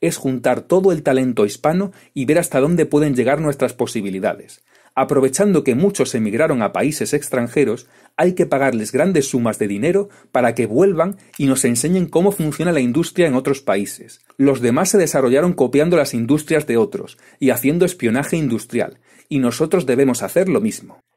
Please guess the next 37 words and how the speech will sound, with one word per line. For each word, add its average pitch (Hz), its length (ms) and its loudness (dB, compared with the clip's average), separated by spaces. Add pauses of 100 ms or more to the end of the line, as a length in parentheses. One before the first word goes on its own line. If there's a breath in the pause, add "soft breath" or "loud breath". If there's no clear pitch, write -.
(300)
Las 139 260 0
empresas 160 460 2
de 165 120 2
minas 127 320 2
en 113 100 0
Hispanoamérica, 113 800 -2
procedentes 135 580 0
de 127 60 -2
Estados 170 360 0
Unidos 120 460 -2 (220 soft breath)
y 135 80 -2
sobre 123 260 2
todo 151 240 4
de 117 140 2
Canadá, 123 460 0 (180 loud breath)
se - 180 -2
han 185 120 2
comportado 185 640 2
de 127 60 2
una 156 140 2
forma 165 400 0
criminal, 113 540 0 (240 soft breath)
contratando 143 580 2
a - 20 2
sicarios 151 540 0
para 135 200 2
imponerse 123 760 -2
e 131 60 2
incluso 131 440 -2
matar 123 280 2
a 202 40 4
la 151 120 2
población 131 500 -2
local. 95 380 -2 (520)
Por 135 180 2
sus 120 220 0
crímenes 151 500 0